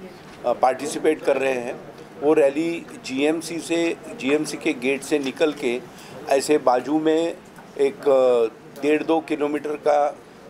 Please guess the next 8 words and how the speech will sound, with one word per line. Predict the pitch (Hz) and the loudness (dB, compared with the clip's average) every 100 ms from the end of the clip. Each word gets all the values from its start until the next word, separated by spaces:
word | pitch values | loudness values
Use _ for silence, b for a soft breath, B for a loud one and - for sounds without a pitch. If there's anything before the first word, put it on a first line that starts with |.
| - | -4
फेरा | 143 139 151 151 139 | 2 4 6 4 2
मारते | 123 123 120 147 | 0 0 -2 -8
हुए, | 123 143 131 | -4 -2 -2
अ, | 107 - - - - - - 120 120 120 123 120 120 120 120 120 120 120 117 127 117 107 | -2 -10 -20 -20 -20 -8 0 4 4 6 6 4 4 4 4 2 2 0 -2 -6 -8 -8
सबके | - 147 139 - | -2 0 0 2
हाथ | 151 135 135 - | 2 2 0 -2
में, | 139 139 | -2 0
अ, | 127 | -2